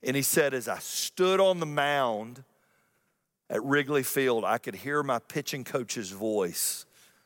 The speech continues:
from Liberty, Al Worthington, who pitched in the pros." And he said, "I could hear his voice going, 'Randy,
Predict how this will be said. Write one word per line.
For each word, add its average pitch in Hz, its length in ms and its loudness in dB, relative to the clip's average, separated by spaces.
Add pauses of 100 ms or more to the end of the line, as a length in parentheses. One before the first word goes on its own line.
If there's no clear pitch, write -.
(540)
from 117 180 -2
Liberty, 110 480 0 (180)
Al 107 220 4
Worthington, 104 500 -2
who 95 60 -10
pitched - 300 -8
in 107 80 -6
the 95 60 -10
pros." 98 600 0 (300)
And 104 80 -6
he 110 40 -4
said, 104 200 2
"I 98 80 0
could 95 180 -8
hear 139 340 0
his 127 140 0
voice 107 340 -2
going, 98 240 -6
'Randy, 113 600 -4